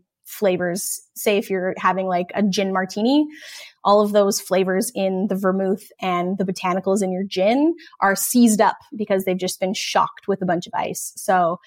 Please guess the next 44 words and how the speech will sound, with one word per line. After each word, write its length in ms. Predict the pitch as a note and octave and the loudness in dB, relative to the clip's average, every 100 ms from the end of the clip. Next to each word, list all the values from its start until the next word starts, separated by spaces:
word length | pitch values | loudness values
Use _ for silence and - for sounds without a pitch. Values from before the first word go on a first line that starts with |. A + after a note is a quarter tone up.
| - - - | -20 -8 0
you're 100 | G#3 | 4
not 140 | F#3 | 4
gonna 140 | G3 F#3+ | 2 -2
get 160 | F#3+ | -2
that 180 | F3+ - | 0 -2
same 460 | - - F#3 F3+ F#3 | -2 0 0 0 -2
beautiful 500 | F#3 G3+ G3 F#3+ E3+ E3+ | -2 0 0 0 -2 -2
aromatic 460 | F3 F3+ E3+ E3+ - | -2 0 0 -2 -8
finish 600 | - - B3 G3+ - - F#3 | -8 -2 2 2 -2 -4 -2
as 220 | F#3 - | -2 0
if 240 | G3+ F#3+ - | 2 2 0
it 120 | F#3 | -4
was 580 | E3 E3+ E3+ F3+ - - _ _ | 0 0 0 -4 -8 -12 _ _
stirred. 500 | - - F3 - _ - | -12 -2 -2 -2 _ 0
Now, 320 | C#4+ D#4+ C#4 | 4 4 2
some 180 | C#4 C#4+ | 2 0
people 180 | C#4+ C#4 | 0 -2
prefer, 420 | A#3+ A3 G#3+ F3 - | -2 2 2 2 -2
you 120 | G#3+ | -2
know, 220 | F#3+ E3+ G#3+ | 0 0 -2
I 60 | G#3+ | -2
mean, 200 | G3 G3 | -2 -2
I 60 | |
think, 260 | F#3+ B3+ B3 - | 0 0 -2 -2
uh, 360 | G3+ F#3 F3+ E3 - - | 0 2 2 -2 -8 0
Ian 200 | A3 G#3 | 2 2
Fleming 520 | - G3+ G3 F#3 F#3 F#3+ | 2 0 0 0 -4 -4
kind 140 | G3 F#3+ | -2 -2
of 120 | G3 | -2
screwed 340 | - - G3 | -6 -4 -2
us 120 | F#3 F3+ | 0 0
all 260 | F3+ F3+ | 0 0
when 120 | F#3+ G#3 | 0 -2
he 120 | F#3 | -2
wrote 400 | G3 F#3 - - | 2 2 0 -4
in 360 | G#3 F#3+ F#3+ G3 | -2 -2 0 -2
his 160 | F#3+ G3+ | -2 -2
James 320 | F3+ F3+ F#3+ | -2 -2 -2
Bond 280 | F3+ F3+ F#3 | 0 0 0
books, 280 | F3+ F3+ - | -2 -2 -2
like, 160 | F#3 | -2
shaken, 420 | - - F#3 F#3 F3+ | -2 -2 0 -2 0
not 200 | F3 - | -2 -2
stirred, 380 | - A#3+ D#4 | 2 4 4